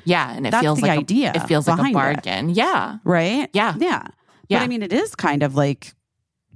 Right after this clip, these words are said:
Speaker 2: when you consider how much it fucking is to, like, do anything.
Speaker 1: Right. Right. Yeah, they're trying to do, like, it seems like they're trying to do a bulk business. Where they're like, "Oh, it costs us less to do these tests 'cause we,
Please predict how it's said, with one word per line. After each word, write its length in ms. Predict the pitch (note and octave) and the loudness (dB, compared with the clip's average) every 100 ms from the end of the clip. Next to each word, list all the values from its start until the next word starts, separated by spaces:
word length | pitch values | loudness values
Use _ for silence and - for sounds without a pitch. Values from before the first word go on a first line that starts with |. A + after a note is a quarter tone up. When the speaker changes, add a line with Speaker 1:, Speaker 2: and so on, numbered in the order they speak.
| - | -4
Speaker 2:
when 220 | - F3 | 2 4
you 100 | E3 | 4
consider 800 | D3+ E3 D3+ D#3 D3 C#3+ C#3 C3 - | 4 2 4 2 4 4 2 0 -2
how 220 | - C#3+ | 0 2
much 300 | C#3+ D3+ - | 2 2 0
it 120 | - | -6
fucking 360 | - C#3+ - C3+ | -2 -2 0 2
is 380 | E3 G#3+ C#3+ | 4 2 -2
to, 120 | - D#3+ | -2 0
like, 420 | C#3 B2 - - | 2 0 -4 -2
do 260 | C#3+ E3 D#3+ | 2 4 4
anything. 840 | D3 F3+ B3+ - - C2 G3 A3+ B3+ | 4 4 4 0 -2 2 4 4 2
Speaker 1:
Right. 320 | A#3 G#2+ - _ _ _ _ _ _ _ _ _ _ | 0 -2 -8 _ _ _ _ _ _ _ _ _ _
Right. 220 | F3 E3 - | -2 -2 0
Yeah, 240 | F3 G3 | 2 2
they're 160 | C#3+ E3+ | 2 0
trying 280 | G#3 E3+ | 0 -2
to 80 | D#3+ | -2
do, 220 | D#3 D#3 D3 | 0 0 2
like, 260 | C3+ C3 - | 0 0 -2
it 160 | E3+ | -2
seems 340 | - B3+ B3 F#3+ | 2 4 4 4
like 160 | D#3 | 0
they're 120 | F3+ E3+ | 0 0
trying 220 | F3+ D#3+ | 0 0
to 60 | |
do 160 | D3+ D3+ | 0 0
a 40 | |
bulk 520 | C#3 - D#3+ D3 - - | 0 2 2 2 -2 -2
business. 800 | D3+ D3 - C3+ E3+ - - - _ _ _ _ _ _ _ _ - | 0 0 -2 -4 -6 -8 -14 -20 _ _ _ _ _ _ _ _ 2
Where 180 | D#3+ D#3 | 4 4
they're 200 | C#3 C3+ | 2 2
like, 260 | C#3 C3 - | 2 0 0
"Oh, 300 | F#3 F3+ E3+ | 0 2 2
it 200 | D#3 D3 - | 0 -4 -4
costs 340 | E3+ D3 - | -4 -4 -2
us 280 | - E3 D3+ | -2 0 -2
less 500 | D3 D3 C3+ C#3+ - | -2 0 0 -2 -8
to 120 | - D#3 | -8 -4
do 280 | C#3 D3 | 0 0
these 220 | C#3+ C#3+ - | 2 0 -2
tests 400 | - D3+ - - | -2 -2 -4 -8
'cause 240 | - C#3 | -6 -2
we, 320 | C#3 C3+ C3+ | -2 -2 -4